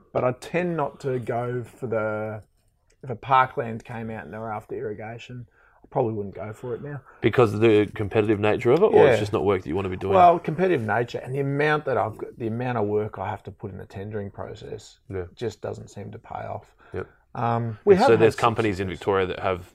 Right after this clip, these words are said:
Speaker 2: fifty staff or a hundred staff that they've
Speaker 1: They're
Speaker 2: got
Speaker 1: structured,
Speaker 2: four people
Speaker 1: probably not
Speaker 2: just
Speaker 1: that big, but they're structured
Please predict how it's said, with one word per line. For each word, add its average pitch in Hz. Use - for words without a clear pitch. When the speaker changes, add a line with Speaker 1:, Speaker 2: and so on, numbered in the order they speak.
Speaker 2:
fifty -
staff 90
or 87
a 87
hundred 87
staff 85
that -
they've 95
Speaker 1:
They're 165
Speaker 2:
got 90
Speaker 1:
structured, -
Speaker 2:
four 95
people -
Speaker 1:
probably 196
not 110
Speaker 2:
just 98
Speaker 1:
that 104
big, 123
but -
they're 120
structured 110